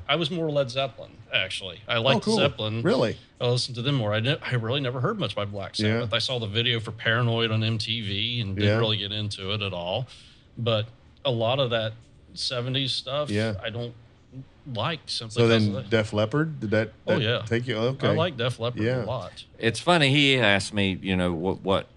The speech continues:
Speaker 3: if I knew what any of your influences were. And I, I really, you know, as long as we, we played together, it's the only person I could really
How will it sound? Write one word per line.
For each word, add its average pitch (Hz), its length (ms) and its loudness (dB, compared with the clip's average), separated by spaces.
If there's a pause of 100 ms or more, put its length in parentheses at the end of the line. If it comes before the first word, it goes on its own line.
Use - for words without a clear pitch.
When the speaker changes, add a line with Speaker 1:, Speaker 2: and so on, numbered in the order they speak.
(580)
Speaker 3:
if 95 220 -2
I 92 80 2
knew 98 180 2
what 90 160 0
any 95 200 2
of 90 60 2
your 90 140 2
influences 92 680 -2
were. 87 260 0
And 87 200 -4
I, 90 160 0
I - 100 -2
really, 92 340 -2
you 90 120 -6
know, 87 40 0
as 82 120 -6
long 110 160 0
as 87 100 -4
we, 90 120 -10 (140)
we 87 120 -6
played 113 320 -4
together, 85 360 -2
it's 82 160 -10 (200)
the 76 280 -4
only 98 220 2
person 92 400 -2
I 87 140 0
could 85 120 -6
really 87 360 -2